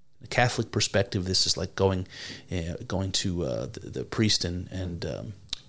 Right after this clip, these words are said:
admitting your sins and getting forgiveness and all that. Um, but psychologically, this is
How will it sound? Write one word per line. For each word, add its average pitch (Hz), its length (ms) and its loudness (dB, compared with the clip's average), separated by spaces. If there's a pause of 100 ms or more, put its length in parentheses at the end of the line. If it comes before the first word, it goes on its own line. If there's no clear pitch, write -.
(200)
admitting 101 360 4
your 76 80 -2
sins 101 340 4
and 85 140 -4
getting 90 200 0
forgiveness 98 480 4
and 85 80 -2
all 90 120 2
that. 131 240 6 (480)
Um, 101 260 4
but 120 160 2
psychologically, 127 680 6
this 107 240 4
is 101 140 2